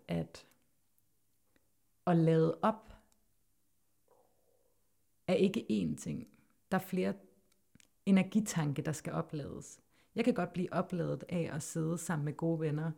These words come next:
og snakke. Det er en, det er en vigtig ting for, at jeg har et godt liv. Men det er også en vigtig ting for mig, at jeg trækker mig og har nogle timer alene. Måske ikke lige så ofte som det andet,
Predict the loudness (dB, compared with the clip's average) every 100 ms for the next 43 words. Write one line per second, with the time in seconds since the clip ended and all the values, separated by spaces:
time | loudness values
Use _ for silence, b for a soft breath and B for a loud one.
0 | B B -2 0 0 -4 -2 0 2 0
1 | -6 -8 b b b b b _ _ _
2 | _ _ _ _ 4 6 6 2 -4 -20
3 | _ _ _ 6 6 6 2 2 -2 -2
4 | -4 -4 -2 -2 0 -2 -2 -2 -6 -4
5 | -4 -6 -10 _ 0 4 6 4 0 0
6 | 0 2 2 2 2 -2 -6 -4 -4 -4
7 | -4 -2 -4 -8 b b _ -4 -2 -4
8 | -6 -6 -4 -6 -6 -10 _ _ _ _
9 | _ -6 -4 -2 -2 -2 -4 -4 -2 -2
10 | -2 -6 -6 -4 -4 -6 -12 _ _ _
11 | _ _ _ _ -2 2 0 2 0 -2
12 | -4 -6 -4 -8 -4 -4 -2 -2 -4 -6